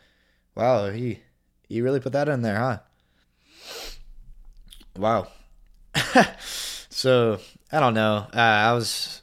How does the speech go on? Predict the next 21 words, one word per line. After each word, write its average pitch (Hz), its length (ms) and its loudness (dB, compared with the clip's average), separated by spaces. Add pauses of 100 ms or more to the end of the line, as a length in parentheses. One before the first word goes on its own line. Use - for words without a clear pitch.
eh. 107 160 0 (280)
And 120 80 -6
then 123 140 -4
the, 117 300 -2 (100)
yeah, 104 440 -2 (120)
Ellie 113 180 -4
and 107 80 -6
Joel 104 200 -6
see 104 260 -4
the 107 240 -14
building 101 220 -6
blow 101 200 -2
up 101 140 -6
and 101 80 -12
they 101 80 -8
leave 104 400 -6
into 104 180 -16
the 98 220 -12 (880)
fields 107 460 0
of 95 100 -8
Boston, 98 580 -2